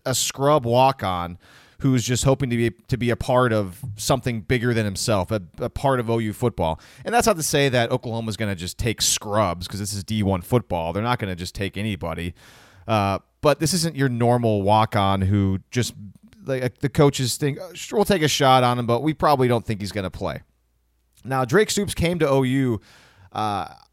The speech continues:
he had to have come to this school with the thought process of winning a job, winning a role, a major role. And it obviously helps that he's got that last name.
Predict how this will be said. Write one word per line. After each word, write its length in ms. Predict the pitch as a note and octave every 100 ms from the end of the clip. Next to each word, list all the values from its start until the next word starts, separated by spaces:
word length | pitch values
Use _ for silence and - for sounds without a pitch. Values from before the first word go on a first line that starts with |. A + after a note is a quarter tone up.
| _ _ _ _ _ _ _
he 220 | D3+ F#3+
had 240 | D#3+ G3 F#3+
to 60 |
have 100 | D#3
come 220 | - D#3 C#3
to 80 |
this 200 | A#2 A2
school 400 | - - C3+ B2
with 120 | A2 -
the 80 |
thought 320 | A2+ B2+ B2 -
process 500 | G#2+ G#2 A2 G2 -
of 300 | G2+ G2 F2
winning 360 | A#2 B2+ A#2+
a 80 | G#2
job, 460 | E2 G#2+ F#2+ D#2+ F2+
winning 400 | A#2 C#3+ D3+ D3
a 80 | A#2+
role, 560 | A2+ G#2+ A2+ E2 E2 -
a 120 | G#2+
major 440 | B2+ D#3+ A3+ A#2+ F2
role. 320 | D#2 C#2 - _ - - -
And 300 | - A#2+ B2
it 60 | B2
obviously 320 | C#3+ C#3+ C3+
helps 400 | A#2+ C3 A2+ G2
that 240 | A#2+ A2+ G2+
he's 400 | A#2 A2+ G#2+ -
got 240 | A2 G#2
that 180 | G#2 F#2
last 300 | G2+ F#2+ -
name. 400 | C#3 F#2+ D2